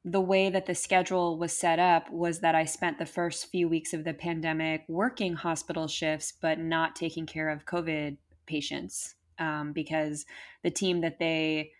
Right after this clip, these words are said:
transformed into the covid team was just not a team that I happened to be on during that month.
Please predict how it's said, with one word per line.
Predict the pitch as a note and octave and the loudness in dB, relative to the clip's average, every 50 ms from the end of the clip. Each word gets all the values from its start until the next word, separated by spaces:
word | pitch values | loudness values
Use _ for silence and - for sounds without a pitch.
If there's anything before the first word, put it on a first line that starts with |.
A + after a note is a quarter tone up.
| - | -8
transformed | - - - G3 F#3 F3+ E3+ - - - G3+ G3+ G3 F#3 F3 E3+ E3+ | -6 0 4 4 4 4 2 0 0 0 4 4 6 6 4 4 0
into | E3 D#3 F3 | 0 -2 -2
the | E3 E3 | -4 -4
covid | C#3 - B3 B3+ A3+ G3+ G3+ | 0 2 2 2 2 0 0
team | - F#3+ F3 E3+ E3 D#3+ D#3+ E3 - - _ _ _ _ _ _ _ - | 0 -2 0 0 0 0 -2 -4 -6 -8 _ _ _ _ _ _ _ 0
was | F#3+ F#3 E3+ - - | 2 2 2 2 0
just | - F3 E3 - - | -2 -2 -2 0 0
not | F3 E3+ D#3+ D#3 | 2 2 2 2
a | |
team | D3 - - F3+ E3+ D#3+ D#3 D3+ | 0 -2 -2 0 0 0 2 2
that | D#3 D3+ | 2 4
I | D3+ D3 D3 D3 | 4 4 2 2
happened | D3 D#3 D#3 C#3+ D#3 D3+ D3 | 2 2 2 2 2 -4 -4
to | - D3+ | -4 -4
be | D3 D#3+ E3 D#3+ | -2 0 0 2
on | D3 C#3+ D3 D3 D3 | 2 2 0 -2 -2
during | C#3+ D#3+ D3+ D3 D3 D3 | -2 -2 0 0 0 -2
that | D3 C3+ D3+ | -2 -2 0
month. | D#3 D3+ E3 A#3 D#4 | 0 0 0 0 -2